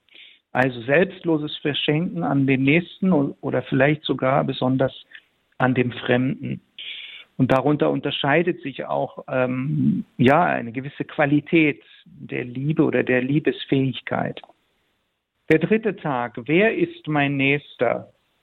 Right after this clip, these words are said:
Hier ist das Leitthema, Herr, öffne unsere Herzen für diejenigen,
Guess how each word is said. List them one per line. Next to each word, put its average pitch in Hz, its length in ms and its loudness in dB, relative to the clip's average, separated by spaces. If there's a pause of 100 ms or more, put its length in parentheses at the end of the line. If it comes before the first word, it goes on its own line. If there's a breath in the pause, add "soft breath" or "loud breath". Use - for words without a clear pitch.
(140)
Hier 160 200 4
ist - 140 -6
das 147 140 -6
Leitthema, 131 1000 0 (380)
Herr, 165 500 2
öffne 151 460 -2
unsere 156 420 0
Herzen 143 720 0
für 135 160 2
diejenigen, 160 880 4